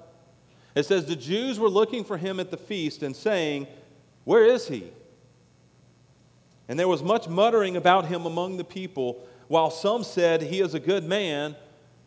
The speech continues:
Others said, 'No, he is leading the people astray.' Yet for fear of the Jews, no one spoke openly of him."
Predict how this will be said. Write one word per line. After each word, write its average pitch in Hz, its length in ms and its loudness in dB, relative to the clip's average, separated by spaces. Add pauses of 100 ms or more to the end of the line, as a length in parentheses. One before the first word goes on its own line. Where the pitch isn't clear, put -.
Others 190 380 2
said, 127 240 0
'No, 139 440 2
he 151 180 -4
is 131 180 -4
leading 156 520 -4
the 135 100 -6
people 160 420 -6
astray.' 139 680 -2 (680)
Yet 160 260 0
for 139 140 -4
fear 226 400 2
of 220 80 0
the 196 80 -2
Jews, 165 600 -6 (300)
no 123 340 -2
one 156 300 -2
spoke 131 520 -4
openly 110 640 -6 (560)
of 127 240 -4
him." 92 320 -10